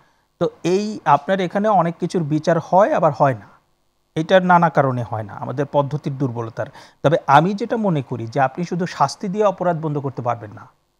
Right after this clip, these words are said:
হ্যাঁ, এই কথা কিন্তু সিজার বেকারিয়া সহ অনেক, মানে, বিশ্বের অনেক মনীষী সেই দুইশো, আড়াইশো, তিনশো, পাঁচশো বছর আগে বলে গেছেন।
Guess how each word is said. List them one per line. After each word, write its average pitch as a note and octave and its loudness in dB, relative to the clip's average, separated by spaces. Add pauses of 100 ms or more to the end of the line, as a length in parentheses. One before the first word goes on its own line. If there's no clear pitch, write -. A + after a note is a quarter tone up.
(840)
হ্যাঁ, F#3 -2
এই D3+ -2
কথা F3 2
কিন্তু F#3 -6
সিজার F3 0
বেকারিয়া E3 0
সহ E3+ -2 (300)
অনেক, D#3+ 0 (440)
মানে, B2+ -4
বিশ্বের C#3 -4
অনেক D#3 -2
মনীষী C#3+ -6 (280)
সেই D3 -2
দুইশো, D3+ -2
আড়াইশো, D3+ 2
তিনশো, D3 -6
পাঁচশো C#3+ -2
বছর D3 -4
আগে C#3+ 0
বলে C#3 -4
গেছেন। - -16